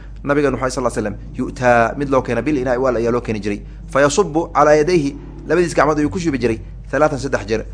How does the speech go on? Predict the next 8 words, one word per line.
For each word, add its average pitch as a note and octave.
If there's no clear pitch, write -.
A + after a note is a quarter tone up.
"Fayaqsiluhu-, B2+
fayaqsiluhumaa," A#2+
wuu C#3+
dhaqi D3
jiray. A#2+
"Thumma," G3
intaa F3
kadibna, D#3+